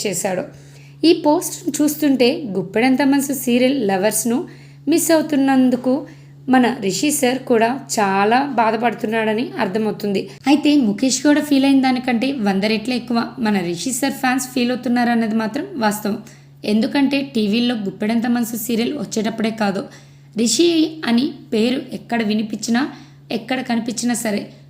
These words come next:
గుప్పెడంత మనసు అభిమానులు ఒక రకమైన భావోద్వేగానికి గురవుతున్నారు. గుప్పెడంత మనసు సీరియల్లోకి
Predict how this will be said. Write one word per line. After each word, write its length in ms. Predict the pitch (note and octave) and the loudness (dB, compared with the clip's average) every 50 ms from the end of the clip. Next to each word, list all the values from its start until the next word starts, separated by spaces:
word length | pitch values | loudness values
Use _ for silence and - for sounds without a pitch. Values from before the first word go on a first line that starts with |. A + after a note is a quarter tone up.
| - - G3 | -14 -10 -10
గుప్పెడంత 460 | F#3 F3+ - A#3 A#3+ C4 C4 A3+ C#4 | -8 -6 -4 -2 0 0 0 0 0
మనసు 260 | B3 B3 C4 A#3+ - | 0 0 -2 0 0
అభిమానులు 580 | C4+ A#3+ G#3 A3 A3+ A#3+ A#3+ A#3+ A#3 G#3+ A#3 C#4 - - - - - - - - | 0 0 0 0 0 2 2 2 2 0 0 -2 -4 -8 -12 -20 -20 -14 -10 -8
ఒక 140 | A#3+ - B3+ | -6 -4 -4
రకమైన 520 | G3 F#3 F3 - - A#3+ C4 C4+ C4 C#4+ | -4 -4 -4 -4 -2 0 0 2 2 2
భావోద్వేగానికి 880 | C4+ A3 A3+ A3 A3 A#3 A3+ F#3+ F#3+ A#3+ A#3+ G#3+ A#3 A3+ A3 G#3 C#4+ A#3 | 2 0 0 0 0 -2 -2 -2 -2 -2 -2 -2 -2 -2 -2 -2 -2 -2
గురవుతున్నారు. 720 | G3+ A3+ A3+ A3+ A3 G#3 G#3+ A#3+ A3 G#3+ G#3 G#3 G3 - - - - - - - - - - - | 0 0 0 0 -2 -2 -2 -2 0 0 0 0 -2 -4 -6 -12 -20 -20 -20 -20 -20 -18 -10 -8
గుప్పెడంత 480 | F#3+ F3+ F#3 - - A#3+ C#4 D4 C#4+ D#4 | -6 -6 -6 -4 -2 0 2 2 4 4
మనసు 300 | D4+ D4+ D4+ C#4+ D4 D4+ | 4 4 4 4 0 -2
సీరియల్లోకి 640 | - - C4+ C4 A#3+ C4+ C4+ B3+ B3+ - - A#3+ A#3+ | -4 -2 0 0 2 2 0 0 -2 -4 -2 -2 -2